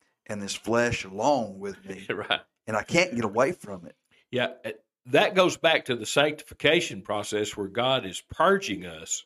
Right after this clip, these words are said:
Speaker 2: of, of that sinful flesh, but he's allowing us to deal with it, with it, and he's teaching us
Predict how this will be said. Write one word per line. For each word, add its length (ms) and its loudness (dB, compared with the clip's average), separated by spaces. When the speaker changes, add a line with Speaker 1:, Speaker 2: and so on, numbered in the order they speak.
Speaker 2:
of, 180 -12
of 160 -14
that 200 -10
sinful 480 -8
flesh, 560 -12
but 240 -2
he's 180 0
allowing 460 2
us 180 0
to 100 -12
deal 320 2
with 240 -2
it, 160 -8
with 240 -2
it, 180 -4
and 120 -10
he's 220 -4
teaching 520 -4
us 380 -8